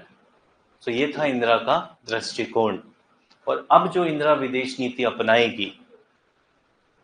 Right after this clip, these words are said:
ठीक है, वो इसी दृष्टिकोण को ध्यान में रखकर अपनाएगी कि भारत तब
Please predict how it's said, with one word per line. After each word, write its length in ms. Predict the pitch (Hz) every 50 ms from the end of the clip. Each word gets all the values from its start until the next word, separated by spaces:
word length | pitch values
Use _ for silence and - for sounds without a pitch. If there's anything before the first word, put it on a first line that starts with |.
| _ -
ठीक 100 | 127 135
है, 280 | 160 165 160 - - - _ _ -
वो 320 | 110 131 170 180 180 - - _ _ _ 131
इसी 240 | 135 - 165 160
दृष्टिकोण 580 | 135 127 131 127 127 - 127 113 - 123 120 120
को 120 | 117 127
ध्यान 260 | 123 - - 120 120 120
में 140 | 117 117
रखकर 320 | 104 110 107 - - 113 104
अपनाएगी 540 | 104 - - 104 101 101 98 92 87 92 92 - _ _ _ _ _ _ _ _ _
कि 60 | 139 127
भारत 420 | 117 117 123 135 147 151 147 -
तब 200 | - 120 - -